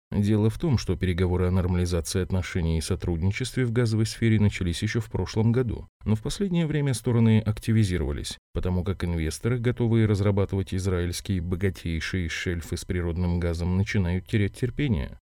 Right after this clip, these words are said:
Американская компания Noble Energy и израильская Delek Group уже не первый год ждут возможности начать разработку и экспорт газа на крупнейших месторождениях Тамар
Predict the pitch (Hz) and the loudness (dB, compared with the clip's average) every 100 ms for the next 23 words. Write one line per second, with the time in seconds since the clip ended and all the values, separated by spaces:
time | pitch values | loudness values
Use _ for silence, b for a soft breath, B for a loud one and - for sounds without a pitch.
0 | - 95 117 143 180 170 151 135 127 120 | -4 2 2 2 -2 -2 -4 -4 -4 0
1 | 120 113 107 101 90 90 - 92 92 104 | 2 4 4 4 2 0 -2 -2 0 -2
2 | 107 120 117 104 101 90 90 82 82 - | -2 -2 -2 0 0 0 -2 -2 -4 -6
3 | 87 85 82 92 85 - - 92 87 98 | -4 -4 -2 -2 -4 -6 -8 -4 -4 -4
4 | - 127 113 107 104 95 87 87 82 85 | -4 0 4 4 4 0 0 -2 -2 -2
5 | 107 - 101 104 160 - 127 107 117 123 | -2 -4 -4 -2 -2 0 4 6 4 2
6 | 113 117 110 - - 92 90 80 69 - | -2 0 0 -2 -4 -4 -2 -4 -6 -4
7 | 104 101 90 - 90 85 82 80 82 120 | 0 2 0 -4 -4 -4 -2 -4 0 -2
8 | - 98 - 90 - 85 - 117 117 117 | 0 -2 0 0 0 0 -2 -2 0 0
9 | 120 110 101 110 107 107 - 90 80 78 | 0 0 2 4 4 2 -2 -4 -4 -4
10 | 101 | -6